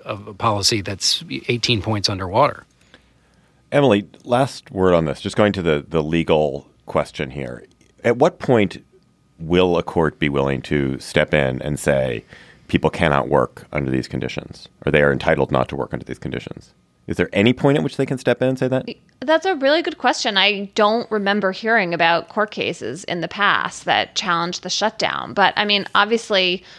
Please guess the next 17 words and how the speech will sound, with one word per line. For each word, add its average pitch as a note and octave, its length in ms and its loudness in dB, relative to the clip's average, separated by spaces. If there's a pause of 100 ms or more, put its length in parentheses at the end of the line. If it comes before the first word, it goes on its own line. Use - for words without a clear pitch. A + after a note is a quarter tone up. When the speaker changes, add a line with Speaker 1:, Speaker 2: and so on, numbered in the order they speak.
(140)
Speaker 3:
when G#3 120 -2
you G3 80 -2
think G#3+ 280 -2
of E3+ 140 -2
the F#3 120 2
longer F3 460 2
term C#3+ 520 -2
of D#3+ 120 -6
this - 160 -8
continuing F#3 640 -4
on, C#3 380 0
there E3 400 2
has F#3+ 320 -2
to - 80 -6
be F#3+ 160 -4
<laughs> - 180 -8
some B3 240 4